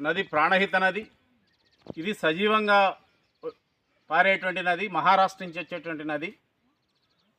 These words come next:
అందుకే ఆనాడు రాజశేఖర రెడ్డి ప్రభుత్వం రెండు వేల ఎనిమిదిలో ముప్పై ఎనిమిది వేల ఐదు వందల కోట్లతోటి ఈ ప్రాజెక్టుకు శంకుస్థాపన చేయడం జరిగింది.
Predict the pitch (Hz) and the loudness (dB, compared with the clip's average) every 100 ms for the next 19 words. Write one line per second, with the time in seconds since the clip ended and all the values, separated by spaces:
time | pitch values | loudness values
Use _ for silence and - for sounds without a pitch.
0 | - 165 208 233 214 208 208 220 185 - | -10 -8 2 4 6 8 6 4 0 -6
1 | - _ _ _ _ _ 120 147 208 220 | -16 _ _ _ _ _ -4 0 0 0
2 | 214 208 208 202 202 190 190 196 190 185 | -4 -2 -4 -4 -6 -8 -6 -6 -4 -4
3 | 190 180 175 208 220 226 208 170 - _ | -4 0 0 2 2 4 4 2 -4 _
4 | _ _ _ _ _ _ _ _ _ - | _ _ _ _ _ _ _ _ _ -16
5 | 151 - 220 208 208 208 196 196 190 185 | -14 -4 -2 0 0 2 4 2 0 -2
6 | - 190 208 208 196 202 170 202 175 170 | 0 2 2 0 -2 -4 -4 -6 -6 -10
7 | _ _ _ - - _ 165 196 165 180 | _ _ _ -20 -20 _ -8 -4 2 2
8 | 214 202 202 196 _ 185 180 208 - 185 | 2 -2 -10 -16 _ -8 -8 -12 -6 -4
9 | 175 180 170 170 175 175 160 147 107 | -2 -4 -4 -4 -2 -2 -2 -4 -8